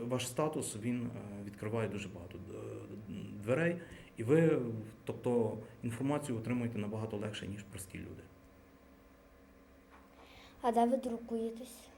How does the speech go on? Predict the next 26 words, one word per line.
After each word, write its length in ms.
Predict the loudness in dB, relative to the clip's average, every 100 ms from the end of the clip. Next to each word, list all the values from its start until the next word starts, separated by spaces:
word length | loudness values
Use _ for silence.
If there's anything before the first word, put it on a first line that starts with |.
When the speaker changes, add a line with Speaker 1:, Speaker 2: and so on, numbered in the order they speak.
| -20 -20 -20 -20 -20 -20 -4
Speaker 1:
Ну, 400 | 2 4 4 2 0 2
наразі, 520 | 4 6 4 4 2
е, 360 | 0 2 2 2 0 -4
в 40 | -6
основному 540 | 0 2 4 2 0 -2 -6 -10 -2
більшу 260 | 0 0 -4
частину 460 | -6 0 2 2 0 -4 -6 -8 -12 -14 -10
своїх 320 | 0 0 2
робіт 320 | 0 0 0
розміщую 460 | 0 2 2 2 2
в 40 |
інтернеті. 520 | 2 2 0 0 -2 -6 -10 -16 -18 -18 -4
Це 120 | 0
інтернет-інформаційні 1160 | 2 0 0 -2 -4 -4 -2 -2 0 2 2 2
портали 440 | 0 0 0 0
«Ваш», 360 | 0 -2 -4 -6
е, 40 | -8 -6 -4 -4 -4 -6
Трускавецький, 720 | -6 0 2 2 0 -2 -6 -8 -14 -12 -8
е, 40 |
Трускавецький 500 | -6 -2 0 2 2
вісник, 340 | 2 2 0 -2 -6 -16 -16 -8
Speaker 2:
Мгм. 160 | -4 -2
Speaker 1:
е, 140 | -2
Дрогобичі — 680 | 0 0 2 2 2 -2 -4
це 260 | 0 0 0 0 -2 -2
Дрогмедіа, 640 | 0 2 4 4 2 0